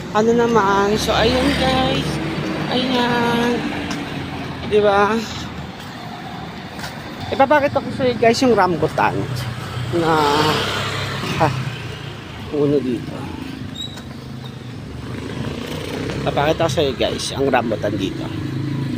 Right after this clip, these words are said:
Ayan, guys, ang rambutan. Ayan. Ayan po ang rambutan, guys. Ito. Ayan ang rambutan. Ayan, guys.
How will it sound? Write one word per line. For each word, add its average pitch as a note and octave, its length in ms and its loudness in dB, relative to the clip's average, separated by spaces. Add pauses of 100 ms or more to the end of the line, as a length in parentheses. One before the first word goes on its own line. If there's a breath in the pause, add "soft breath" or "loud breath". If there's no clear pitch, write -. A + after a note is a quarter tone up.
(1900)
Ayan, A#3+ 320 6
guys, A3 320 6
ang G#3 160 4
rambutan. G#3 1120 2 (720)
Ayan. G#3+ 760 4 (840)
Ayan F#3+ 240 6
po A3 160 0
ang F3+ 160 0
rambutan, C#3+ 480 0 (160)
guys. A#2 240 -4
Ito. D3+ 320 -4 (500)
Ayan G3+ 220 -4
ang F#3+ 80 -4
rambutan. B2 720 -2 (960)
Ayan, C#3+ 320 2
guys. B2 480 0